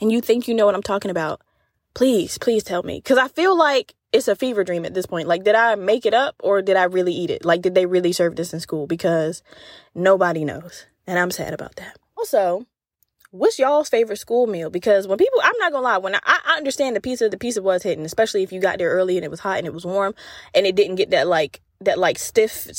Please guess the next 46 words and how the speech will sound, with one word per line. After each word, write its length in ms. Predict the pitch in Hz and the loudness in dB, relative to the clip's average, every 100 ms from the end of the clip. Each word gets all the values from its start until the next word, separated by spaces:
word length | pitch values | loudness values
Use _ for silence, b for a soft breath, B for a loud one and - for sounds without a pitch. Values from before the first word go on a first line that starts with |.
| - | 0
that 180 | 180 - | 0 2
stiff 280 | - 226 - | 0 0 0
cheese 320 | - 247 240 | -2 -2 -2
effect, 420 | 254 262 262 - | 0 0 0 0
that 120 | 190 | -2
shit, 160 | - - | 0 0
and, 100 | 190 | 0
and 220 | 160 202 | 2 2
it's, 140 | 220 | 2
the 200 | - 185 | -2 -6
cheese 280 | 190 277 254 | -2 -2 0
still 240 | - 214 202 | 2 2 2
pulled, 320 | 254 262 302 | 2 2 2
that 80 | 349 | 0
shit 80 | |
was 100 | 415 | 0
hitting. 260 | 403 285 175 B B B - | 0 -4 -8 B B B 0
But 100 | 254 | 2
when 140 | 277 | 4
people 240 | 349 466 | 4 4
was 180 | 415 403 | 2 0
like 320 | 320 294 208 | 2 2 0
the, 180 | 220 240 | 0 0
um, 600 | 208 226 214 196 190 196 - B B B | 2 0 0 -2 -8 -16 -20 B B B
the 100 | 190 | -2
chicken 400 | 190 277 277 285 | 2 2 2 0
sandwich, 600 | 269 269 254 247 247 233 | 2 0 4 4 4 0
the 120 | - 190 | -2 -4
cheeseburger, 1000 | - 240 254 226 233 233 220 220 214 226 b b b _ | -4 -4 -4 0 2 2 2 4 2 -2 b b b _
and 480 | 190 220 208 196 185 | 0 2 2 0 0
the 80 | 175 | 0
nachos, 560 | 185 247 262 185 185 | 2 2 4 4 4
I 100 | - | 2
was 100 | 226 | 4
like, 80 | 220 | 4
"Oh, 80 | 196 | 6
y'all 200 | 226 415 | 4 2
school 240 | - 233 | 2 2
must 200 | 208 202 | 2 -2
have 100 | 196 | -2
been 140 | 190 190 | -4 -2
doing 200 | 185 175 | -2 -4
it 120 | 160 | -2
real 180 | 185 185 | -2 0
good," 260 | 175 160 | 2 0
because 440 | 170 208 175 170 | 0 -2 0 0